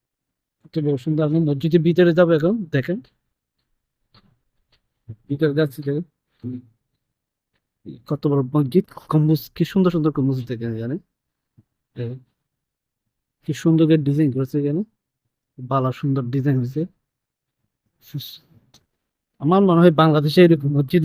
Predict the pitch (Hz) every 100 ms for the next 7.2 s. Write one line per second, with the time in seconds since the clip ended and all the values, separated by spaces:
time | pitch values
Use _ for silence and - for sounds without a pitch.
0 | 180 226 - _ _ _ _ _ _ _
1 | - 127 _ - 165 156 135 143 143 -
2 | _ _ - 127 - 151 143 143 156 143
3 | 135 135 123 165 202 _ _ _ _ _
4 | _ _ _ _ _ 127 120 143 190 _
5 | _ _ - - _ _ _ _ _ _
6 | _ _ _ _ _ 127 139 139 147 135
7 | 123